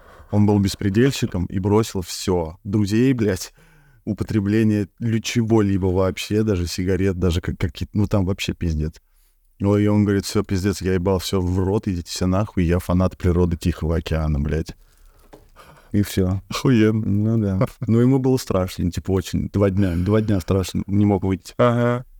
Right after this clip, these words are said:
Speaker 2: Ага.
Speaker 1: Вообще пиздец, bad trip.
Speaker 2: Ну, э, э, да, ра-, распространенная история, когда чувак после психоделиков бросает вообще все,
Speaker 1: <laughs>
Speaker 2: что более-менее психоактивное, просто нахуй. Не-не-не-не-не.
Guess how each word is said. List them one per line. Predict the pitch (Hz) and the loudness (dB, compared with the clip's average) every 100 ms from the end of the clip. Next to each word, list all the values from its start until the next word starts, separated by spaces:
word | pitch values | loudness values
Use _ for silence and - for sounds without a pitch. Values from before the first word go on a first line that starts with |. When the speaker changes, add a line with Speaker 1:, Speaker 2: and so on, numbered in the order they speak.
| - - - - - - | -20 -20 -20 -20 -20 -6
Speaker 2:
Ага. | 113 113 113 | -4 -2 -2
Speaker 1:
Вообще | 110 - 90 | -2 -4 -6
пиздец, | 87 85 87 | -6 -4 -2
bad | 87 95 98 | 0 -2 -4
trip. | - 90 127 | -6 -2 0
Speaker 2:
Ну, | 139 170 | 2 2
э, | 185 | 0
э, | 160 165 | -2 -6
да, | - - - 78 85 73 | -6 -12 -10 -6 0 0
ра-, | 78 151 156 160 160 | 0 0 0 2 2
распространенная | 160 - 156 - 175 185 156 127 | 0 0 -2 2 2 2 2 0
история, | 120 151 160 135 | 0 0 0 0
когда | 117 113 107 | -2 -4 -4
чувак | - 117 113 - _ _ | -4 -2 -2 -6 _ _
после | - - - 104 - _ | -12 -8 -6 -6 -8 _
психоделиков | - - 107 107 127 139 107 | -8 -6 -2 0 0 0 -4
бросает | 98 110 110 123 - | -2 -2 0 -2 0
вообще | 120 - - 170 120 - | -2 -2 0 2 0 -2
все, | - 90 92 147 123 117 95 104 - - | -18 -18 -2 2 4 2 -2 -12 -16 -20
Speaker 1:
<laughs> | 131 - - | -20 -20 -18
Speaker 2:
что | 147 - - - | -16 -14 -16 -8
более-менее | 135 127 147 131 127 131 127 123 | 0 4 4 4 4 4 4 2
психоактивное, | - 127 - 113 - - 131 117 | 0 -2 2 2 2 -2 0 0
просто | 104 117 117 - | 2 0 0 0
нахуй. | 98 98 104 104 95 101 87 | 2 4 4 4 0 -4 -6
Не-не-не-не-не. | 92 98 104 107 104 98 95 92 | -2 0 0 0 0 -2 -4 -8